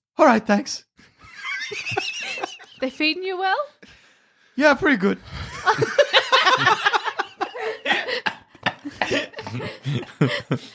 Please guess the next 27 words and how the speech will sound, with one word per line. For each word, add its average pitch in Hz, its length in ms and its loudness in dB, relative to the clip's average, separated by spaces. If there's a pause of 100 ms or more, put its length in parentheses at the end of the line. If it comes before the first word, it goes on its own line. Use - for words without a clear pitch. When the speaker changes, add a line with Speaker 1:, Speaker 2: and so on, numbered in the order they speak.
(160)
Speaker 2:
That's 262 240 -4
good. 233 200 2
If, 262 160 -2 (140)
if 302 180 -2
you 381 100 0
need 392 180 4
anything, 349 320 -4
come 285 140 -6
find 269 220 -2
me, 202 120 -4
okay? 247 260 -4 (380)
Speaker 1:
All 466 100 4
right. 226 280 4 (680)
Speaker 2:
<laughs> - 680 -12
Spread 302 320 -6
the 311 120 -8
word. 277 320 -4 (380)
Speaker 1:
Let's 349 180 2
go 330 160 6
this 294 220 4
way. 226 260 2 (460)
The 180 420 0
d-, 190 260 -12
the 165 120 -10
dog 170 220 -2
went 143 200 -16
to 135 140 -16